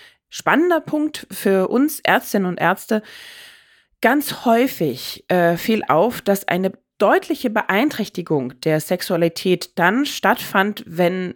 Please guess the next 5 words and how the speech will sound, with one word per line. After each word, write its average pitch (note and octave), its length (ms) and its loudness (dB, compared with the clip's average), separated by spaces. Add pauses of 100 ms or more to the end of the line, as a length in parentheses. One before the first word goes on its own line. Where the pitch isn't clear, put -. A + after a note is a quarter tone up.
körperliche A#3 640 0
oder F3+ 200 -2
psychische F3+ 680 -2
Erkrankungen E3 600 -2
vorlagen. B2+ 760 -2